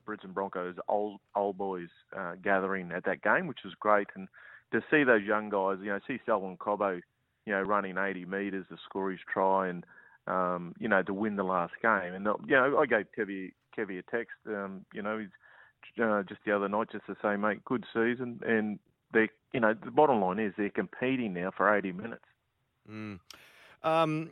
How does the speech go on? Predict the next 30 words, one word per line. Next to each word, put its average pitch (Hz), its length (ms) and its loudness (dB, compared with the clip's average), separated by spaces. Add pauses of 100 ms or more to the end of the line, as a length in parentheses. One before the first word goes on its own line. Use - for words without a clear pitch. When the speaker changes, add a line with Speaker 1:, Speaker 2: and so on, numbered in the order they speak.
(160)
Speaker 2:
let's 175 340 2
have 196 100 2
a 175 40 0
look 175 140 0
at 147 140 4
the, 151 320 2
uh, 147 100 4
Roosters 143 460 0
v, 143 440 2
uh, 135 120 2
the 131 140 0
Titans 135 500 0
then. 98 240 -2
So - 120 -4
that's 160 260 0
Saturday. 143 600 0
That 139 180 0
will 131 120 0
be 117 160 -2
played 135 420 0 (320)
in 120 160 0
Townsville, 143 540 2
the 123 80 0
first 151 400 2
of 113 80 -6
the 113 80 0
double 123 300 2
headers 127 360 2
up 110 180 0
there, 117 260 2